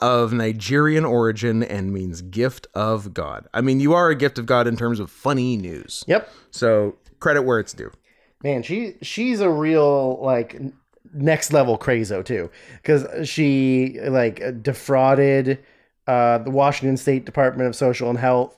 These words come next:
Speaker 1: Nice.
Speaker 2: for, uh, food stamps,
Speaker 1: Tight.
Speaker 2: where she
Speaker 1: Yeah, she
Speaker 2: received
Speaker 1: was like, she was jobless and on
Speaker 2: Yeah.
Speaker 1: food stamps.
Speaker 2: Yeah.
Speaker 1: Yeah.
Speaker 2: But it turned out she actually wasn't.
Speaker 1: Oh, funny.
Speaker 2: That, uh, she had been, she had received, like, uh,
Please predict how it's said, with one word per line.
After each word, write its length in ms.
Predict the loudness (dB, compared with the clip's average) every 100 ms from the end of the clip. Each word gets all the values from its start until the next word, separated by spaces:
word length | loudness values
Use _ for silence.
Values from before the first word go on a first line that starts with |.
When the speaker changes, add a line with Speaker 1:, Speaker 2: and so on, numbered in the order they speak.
| _
Speaker 1:
Nice. 280 | -2 2 4
Speaker 2:
for, 240 | 4 4
uh, 160 | 4 2
food 280 | 0 -2 -2
stamps, 520 | 0 4 4 2 -4 -16 -8
Speaker 1:
Tight. 260 | -2 0
Speaker 2:
where 140 | 2 2
she 120 | 0
Speaker 1:
Yeah, 300 | -2 2 2
she 140 | 4
Speaker 2:
received 20 | 4
Speaker 1:
was 120 | 4
like, 280 | 2 0 -2
she 140 | 2
was 280 | 2 2 -2 -10 -16 -16 -12
jobless 600 | -4 2 2 4 2 2
and 100 | 2
on 140 | 2 0
Speaker 2:
Yeah. 60 |
Speaker 1:
food 180 | 0 -2
stamps. 300 | -4 -6 0
Speaker 2:
Yeah. 100 | 0 0
Speaker 1:
Yeah. 160 | -4 0
Speaker 2:
But 200 | 4 4
it 60 |
turned 220 | 4 2 4
out 140 | 4
she 120 | 4
actually 320 | 2 2 0
wasn't. 600 | -4 0 2 4 2 0 -10 _ 0
Speaker 1:
Oh, 100 | 2
funny. 300 | 2 0 -2 -6
Speaker 2:
That, 400 | 0 4 4 2
uh, 440 | 2 4 6 4 2
she 180 | 2 0
had 100 | 2
been, 220 | 0 -2
she 160 | 2
had 180 | 2 2
received, 560 | -2 -2 -4 -2 -2 0
like, 460 | 2 2 0 -10
uh, 20 | -8